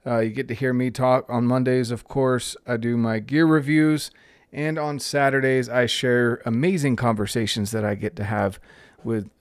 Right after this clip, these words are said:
great individuals. So today being Wednesday, guys, just wanted to remind you that you are invited to the Redbeards Fit Crew on Facebook. Between that and First Form Outdoors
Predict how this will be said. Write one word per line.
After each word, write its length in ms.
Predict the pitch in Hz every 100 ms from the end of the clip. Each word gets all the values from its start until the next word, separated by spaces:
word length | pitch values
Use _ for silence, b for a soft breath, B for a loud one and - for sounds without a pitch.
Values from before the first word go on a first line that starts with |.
| -
great 260 | 113 107 107
individuals. 560 | 110 101 101 98 92
So 300 | - 147 131 - _ _ _ _ _ _ _ - -
today 240 | 143 143
being 220 | 156 170 151
Wednesday, 340 | 156 139 123
guys, 280 | 123 123 - B B B B
just 240 | 156 156 165
wanted 260 | 156 151
to 420 | - 147 147 143 135 b b b b
remind 520 | 131 131 135 147 151 123
you 460 | 127 120 127 143 B B B -
that 180 | 123 127
you 240 | 127 143
are 220 | 147 151
invited 760 | 151 143 131 131 147 117 117 127 - _ _ _ _ b b b -
to 380 | 143 131 131 135
the 280 | 123 127 123
Redbeards 540 | 113 127 120 135 120
Fit 280 | - 127 120
Crew 340 | - 117 101 90 _ _
on 180 | 123 120
Facebook. 520 | 143 131 - 107 - - b b b b b -
Between 380 | 120 139 131 123
that 460 | 135 170 - - _ _ _ _ _
and 300 | - 131 131
First 260 | 120 135 131
Form 220 | 147 135
Outdoors 560 | 127 107 127 151 165